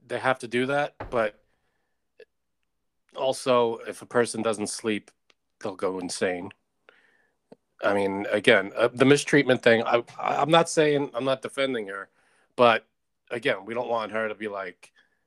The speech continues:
get off on some technicality or something. So I feel like there's other ways to make sure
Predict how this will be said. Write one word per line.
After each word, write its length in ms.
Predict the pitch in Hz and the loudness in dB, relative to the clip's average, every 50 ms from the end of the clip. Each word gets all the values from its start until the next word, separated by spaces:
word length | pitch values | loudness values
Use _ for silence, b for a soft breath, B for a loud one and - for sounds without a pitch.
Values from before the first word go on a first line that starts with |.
| _ - | _ -6
get 140 | - 120 110 | -4 -2 -2
off 180 | 107 101 - | -2 -2 -2
on 200 | 107 101 107 98 | -4 -6 -6 -8
some 220 | - - 110 101 - | -6 -6 -6 -6 -6
technicality 800 | - - 107 - - 107 - - 113 107 104 101 98 92 92 92 | -6 -6 -6 -6 -6 -8 -4 0 2 2 2 0 -2 -4 -6 -8
or 80 | 92 | -10
something. 420 | - - 95 90 87 - 101 98 92 | -10 -10 -12 -12 -10 -10 -12 -10 -10
So 360 | - - 101 95 95 92 - b b b b b b b b - | -8 -6 -4 -4 -4 -4 -6 b b b b b b b b 2
I 80 | 127 123 | 2 2
feel 140 | - - 143 | 6 6 6
like 120 | 131 120 | 6 6
there's 180 | - 113 104 - | 6 4 4 4
other 240 | 110 117 110 113 101 | 2 2 4 4 2
ways 300 | 95 101 98 98 90 - | 2 -2 -4 -4 -6 -6
to 100 | - 87 | -6 -6
make 160 | 98 95 90 | -6 -6 -8
sure 460 | - - - 101 92 95 92 90 - | -8 -6 -4 -4 -2 -4 -4 -6 -10